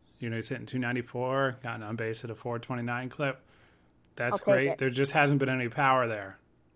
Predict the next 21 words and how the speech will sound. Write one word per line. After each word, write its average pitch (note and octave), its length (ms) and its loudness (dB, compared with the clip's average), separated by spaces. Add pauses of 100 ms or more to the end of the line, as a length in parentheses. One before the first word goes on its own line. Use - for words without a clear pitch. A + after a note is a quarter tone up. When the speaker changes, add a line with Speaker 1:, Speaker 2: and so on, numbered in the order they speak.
(180)
Speaker 2:
Yeah. F3+ 320 6 (260)
Speaker 1:
You A#2+ 80 -2
know, A2+ 80 0
I A2+ 60 4
think C3 160 4
Speaker 2:
Yeah. C3 40 0
Speaker 1:
he B2+ 60 2
has, B2 240 0
he, B2+ 180 -2
the B2 220 -4
one C3 240 0
double, A#2+ 400 0 (240)
uh, A2+ 300 -4
is A2 120 -4
it A#2 120 -6
for B2 100 -8
the A#2 100 -4
extra A2+ 220 -6
base A2 220 -4
hits. D3+ 340 -2 (420)
He C#3+ 380 4